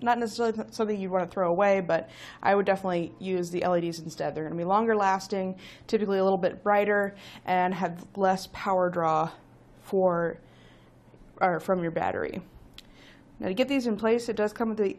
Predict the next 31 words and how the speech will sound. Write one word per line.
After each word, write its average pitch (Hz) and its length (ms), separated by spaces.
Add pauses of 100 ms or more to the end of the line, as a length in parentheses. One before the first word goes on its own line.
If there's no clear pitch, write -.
these 208 220
little 190 160
sockets 208 800 (1000)
to 196 180
hold 214 400
the 208 80
wire, 196 340
or 185 340 (100)
to 202 80
hold 214 180
the 202 80
light 190 260
in 208 260
our 185 280
light, 185 640 (1000)
or 196 60
hold 185 160
the 175 60
bulb 190 320
in 165 80
our 165 140
light. 160 280 (1040)
And 196 200
you 196 80
just 254 200
have 302 100
to 269 80
push - 400
it 247 100
into 233 300
place. 220 720